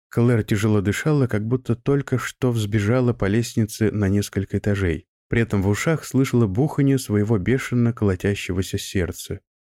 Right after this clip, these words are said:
Гости начали быстро расходиться. Большинство уходили, не попрощавшись, а те немногие, кто задержался, чтобы поговорить с Джулианом и Клэр, ни словом не упоминали то, что здесь только что произошло, просто туманно поздравляли с новосельем,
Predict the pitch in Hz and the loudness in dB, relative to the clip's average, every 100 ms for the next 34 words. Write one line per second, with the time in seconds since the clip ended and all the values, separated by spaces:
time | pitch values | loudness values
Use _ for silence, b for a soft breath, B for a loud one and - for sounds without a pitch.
0 | _ - 90 147 156 - 113 120 123 117 | _ -12 0 0 0 0 0 2 0 0
1 | 98 110 - 104 104 - 113 104 87 - | 0 -2 -2 0 0 0 -2 -2 -4 -6
2 | - - - - _ _ _ _ - 107 | -8 -8 -10 -20 _ _ _ _ -2 -2
3 | - 107 - 156 175 143 127 139 135 131 | 2 -2 0 2 2 0 0 2 2 2
4 | 131 123 131 - 110 82 - 87 - 107 | 0 -2 -2 0 -2 -2 -2 -4 -2 -6
5 | - 131 120 127 123 110 107 - 104 95 | 0 2 4 4 4 2 -2 0 0 0
6 | 104 117 156 143 139 - 131 123 120 120 | 0 0 0 0 -6 -4 -2 0 0 0
7 | 107 113 113 101 98 110 117 104 101 98 | 0 0 0 -4 -4 0 2 2 2 0
8 | - 139 156 - _ _ 113 113 - 131 | 0 0 0 -4 _ _ 0 0 2 2
9 | 156 147 147 147 143 - 156 156 131 92 | 2 4 2 4 2 2 2 4 4 2
10 | - 131 139 - 110 107 123 - 117 107 | 0 0 -2 0 0 2 -2 0 0 0
11 | 104 - 107 107 107 120 - 95 73 _ | -2 -2 -2 0 2 0 0 -2 -2 _
12 | _ _ 139 143 147 135 147 135 104 98 | _ _ -2 -2 -2 0 2 2 2 0
13 | - 98 104 101 92 80 - 101 120 170 | 0 0 0 0 0 -2 0 0 0 0
14 | 160 156 | 0 0